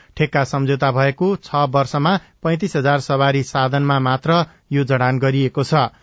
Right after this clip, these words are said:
अझ पछिल्लो समय इम्बोस नम्बरमा नेपाली भाषा लेख्ने कि अङ्ग्रेजी भन्नेमा विवाद देखिएको छ। इम्बोस नम्बर प्लेट बारेको विवाद समाधानको उपाय अन्तर्राष्ट्रिय अभ्यासका बारेमा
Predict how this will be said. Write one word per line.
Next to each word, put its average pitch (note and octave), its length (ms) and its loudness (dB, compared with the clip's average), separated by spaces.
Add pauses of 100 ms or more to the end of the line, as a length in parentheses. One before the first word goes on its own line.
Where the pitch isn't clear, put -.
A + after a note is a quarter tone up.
(240)
अझ F3+ 140 0 (120)
पछिल्लो A3 320 0
समय F#3+ 400 0
इम्बोस F3 320 -2
नम्बरमा E3 420 0
नेपाली D#3 380 0
भाषा C3 320 -2
लेख्ने C#3 340 -2
कि G3+ 220 0 (280)
अङ्ग्रेजी E3+ 420 0
भन्नेमा C#3 420 0
विवाद C3+ 340 0
देखिएको B2 500 -4
छ। - 120 -4 (580)
इम्बोस C#3 360 0
नम्बर C#3+ 340 2 (320)
प्लेट C#3+ 220 0
बारेको C3+ 380 0
विवाद C#3 380 0 (420)
समाधानको D#3 640 -2
उपाय D3 320 0
अन्तर्राष्ट्रिय D#3 680 -2
अभ्यासका C#3 460 -2
बारेमा E3+ 420 2